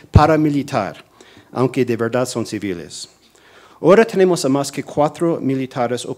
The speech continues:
cuatro mil militares operando en nuestro suelo en la zona fronteriza. Es que no se habla mucho en mi, mi país de la diferencia entre las dos fuerzas. Se piensa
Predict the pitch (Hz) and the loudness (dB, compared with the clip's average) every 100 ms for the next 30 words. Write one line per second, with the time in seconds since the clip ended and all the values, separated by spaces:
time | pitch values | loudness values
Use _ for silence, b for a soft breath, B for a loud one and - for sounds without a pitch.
0 | - - 165 160 139 117 113 143 143 113 | -8 0 2 2 -2 -2 -2 2 2 2
1 | 120 120 117 127 120 - 139 135 123 117 | 0 -2 0 0 0 -4 -6 -4 0 2
2 | 131 131 120 117 123 - 131 - 123 104 | 2 0 -2 -2 -4 -6 -8 -4 -2 -2
3 | 92 110 - 113 110 - 107 104 - 95 | -2 -8 -8 -6 -6 -6 -6 -6 -8 -8
4 | 95 85 - 71 73 _ _ b b b | -8 -10 -10 -14 -18 _ _ b b b
5 | b b b b 143 - 175 151 196 202 | b b b b -8 2 6 6 4 2
6 | 214 208 196 226 - 123 120 123 127 147 | 2 4 2 0 0 -2 -2 -2 -2 -2
7 | - 143 175 165 147 110 - 117 107 104 | 0 2 0 0 0 -2 -4 -6 -6 -6
8 | 107 131 110 107 113 104 104 98 113 107 | -8 -4 -2 -4 -4 -6 -8 -8 -8 -6
9 | 107 - 113 113 - 85 - - 170 175 | -8 -6 -4 -4 -6 -8 -8 -4 -2 0
10 | 175 156 | 2 0